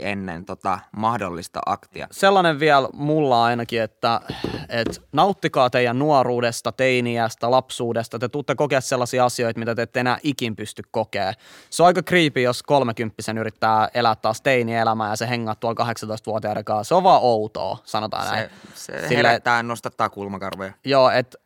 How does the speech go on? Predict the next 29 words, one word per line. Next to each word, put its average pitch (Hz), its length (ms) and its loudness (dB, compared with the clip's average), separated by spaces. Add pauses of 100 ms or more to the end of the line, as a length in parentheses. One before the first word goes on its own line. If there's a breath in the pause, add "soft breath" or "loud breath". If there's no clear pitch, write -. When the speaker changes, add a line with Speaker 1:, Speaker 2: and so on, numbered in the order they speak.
Speaker 2:
nuori 185 360 6
saa 131 240 6
olla 131 160 4
mieleltään, 113 800 2
mut 117 180 -10
silleen 120 340 -2
tietynlainen 143 600 2
vastuu 143 480 0
ja 123 100 0
tietynlaiset 120 560 -2
asiat, 139 340 0 (240)
niinku, 113 600 -4 (100)
tietynlaisiin 143 520 2
asioihin 123 400 0
myös 120 180 -4
yhteiskunta 107 840 -4
ajaa 107 280 0
sua, 120 260 -4 (600 soft breath)
ajaa 208 280 6
sua, 143 360 2 (180)
ö, - 20 -2 (180)
ikääntymisen 113 960 -2 (340 loud breath)
kanssa. 123 500 -4 (280 loud breath)
Et, 113 320 -6
et 123 140 -8
sä 196 120 -2
voit 185 180 2
tuolla 135 200 2
enää, 110 260 0